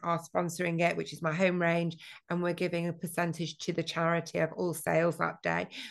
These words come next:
We've sold out. We sold out in two weeks. So we've actually gone over numbers. I only had eighty tickets. I've actually sold ninety. So it's completely sold out, which I was a bit, I was really nervous about doing it 'cause I thought, "Oh my gosh, quite a lot of,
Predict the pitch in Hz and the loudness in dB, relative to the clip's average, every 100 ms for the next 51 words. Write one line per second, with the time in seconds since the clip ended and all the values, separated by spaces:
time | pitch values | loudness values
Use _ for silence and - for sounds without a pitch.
0 | - 214 208 262 240 190 202 160 160 160 | 0 2 4 6 6 6 4 2 -2 -6
1 | 185 185 185 160 147 - 165 - 151 - | -4 -4 -2 -4 -4 -4 0 0 0 -6
2 | - - - - 190 175 - 185 202 - | -18 -20 -20 0 4 4 4 2 0 0
3 | - 170 170 175 185 165 170 175 165 160 | -4 -2 -2 0 0 2 0 0 0 0
4 | 170 175 180 165 170 165 - - - 170 | 0 0 -2 -2 0 0 -2 -10 -6 -6
5 | 170 170 - - 160 - 180 - 165 170 | -2 -6 -6 -8 -6 -2 -2 -4 -6 -2
6 | 165 175 165 160 175 175 160 - - 180 | 0 0 -2 -4 -2 -2 -2 -12 -4 0
7 | 190 - 196 185 214 202 - 165 - 160 | 0 -2 -4 -2 4 4 4 -4 -2 0
8 | 160 156 160 170 165 - - - - 202 | 0 0 -2 -2 -6 -10 -20 -20 0 2
9 | 226 285 571 - - 254 302 466 349 196 | 4 4 2 2 2 4 8 8 8 6
10 | 214 247 349 165 170 170 208 226 226 185 | 8 8 4 0 0 0 4 4 4 0
11 | 170 175 185 208 - 202 190 190 190 - | -6 -8 -14 -10 -8 -8 -4 -4 -4 -6
12 | - - 208 208 - 175 | 0 2 6 6 6 2